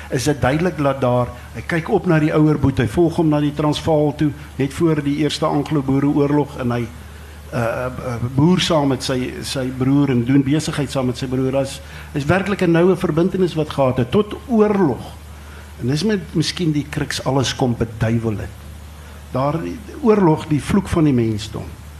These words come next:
Ons kyk baie keer dit mis deur, deur hierdie dinge nie heeltemal te sien, die, die, die banaliteit van oorlog nie. En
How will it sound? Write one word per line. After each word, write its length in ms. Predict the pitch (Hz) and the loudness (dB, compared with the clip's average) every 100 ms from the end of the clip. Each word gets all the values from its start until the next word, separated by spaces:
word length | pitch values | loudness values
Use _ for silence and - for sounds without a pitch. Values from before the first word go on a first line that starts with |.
| - - - - | -20 -18 -14 -6
Ons 140 | 117 - | -4 0
kyk 160 | 226 170 | 0 2
baie 180 | 180 190 | 0 0
keer 240 | 214 170 | -2 0
dit 160 | 156 143 | 0 0
mis 300 | 120 139 - - | 2 2 2 -4
deur, 300 | - 131 135 127 - - - - - | -2 0 0 -4 -12 -14 -14 -14 -8
deur 240 | 151 139 135 | -2 0 2
hierdie 240 | 147 151 | 2 2
dinge 220 | 156 160 | 4 4
nie 140 | 175 190 | 4 4
heeltemal 500 | 143 160 143 143 135 | 4 2 0 0 2
te 120 | 143 | -2
sien, 260 | - 156 139 - - - - - | 0 0 0 -4 -14 -14 -16 -10
die, 220 | 131 143 - - 170 | -2 -2 -4 -10 -6
die, 260 | 143 135 - - - 135 | -4 -2 -4 -10 -16 -8
die 100 | 135 | -6
banaliteit 720 | 127 139 143 165 160 - 196 - | -2 2 4 2 0 0 -2 -2
van 160 | - 156 196 | 0 2 6
oorlog 480 | 170 151 135 - - | 6 8 6 2 -2
nie. 100 | 110 | -2
En 40 | 117 | 2